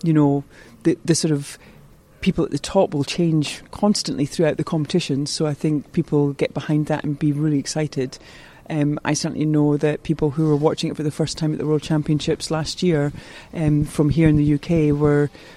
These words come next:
were glued to the T V because, you know, the, they were watching the, the sort of, um, athletes sort of ebb and flow during the whole competition. And I think, um,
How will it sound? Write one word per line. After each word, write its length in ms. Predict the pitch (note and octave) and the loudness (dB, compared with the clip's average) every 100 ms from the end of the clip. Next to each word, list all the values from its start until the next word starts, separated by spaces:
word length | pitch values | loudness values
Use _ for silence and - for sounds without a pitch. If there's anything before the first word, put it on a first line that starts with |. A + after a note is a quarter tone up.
| - | -12
were 260 | E3+ D#3 D3+ | 0 2 2
glued 380 | C#3+ E3 F#3+ - | 2 6 6 6
to 100 | E3 | 0
the 80 | D#3+ | 0
T 220 | - E3+ | 4 4
V 240 | E3 D#3+ | 6 4
because, 680 | D3 D#3 - D#3 D3+ C#3 - - | 2 0 2 2 2 0 -6 -2
you 140 | E3 | 0
know, 120 | D3+ | 2
the, 220 | C#3+ E3 - - D3 - - - | 0 -4 -6 -10 -12 -14 -18 -2
they 100 | - | 2
were 100 | D#3 | 4
watching 600 | D3+ D#3 - - D#3+ D3+ | 6 4 2 2 2 2
the, 140 | D3 D3+ | 0 -2
the 140 | D3+ | -2
sort 220 | D3+ D#3+ | -4 0
of, 200 | D3 C#3+ - - - - | 0 -2 -8 -20 -20 -12
um, 340 | - D3+ D3 - | -4 0 0 -2
athletes 500 | - D3 - D3+ C#3+ | -4 -4 -2 -2 -2
sort 240 | - - D#3 | -2 0 2
of 320 | D3+ C#3+ - - - - | 2 2 -6 -20 -20 0
ebb 160 | E3 | 2
and 160 | D#3 D3+ | 4 0
flow 460 | - E3 D#3 D3+ D3+ | 2 4 6 6 2
during 340 | - D#3+ D3+ | 4 4 6
the 80 | D3+ | 2
whole 180 | D3+ D3+ | 2 0
competition. 640 | - D3+ - D#3+ - C#3 | 0 -2 -2 -4 -2 -2
And 120 | C#3 | -2
I 60 | D3 | -2
think, 440 | - C#3+ C#3+ - - - - - | 0 0 0 -4 -16 -20 -20 -8
um, 300 | D#3 C#3+ C#3+ | -2 0 -2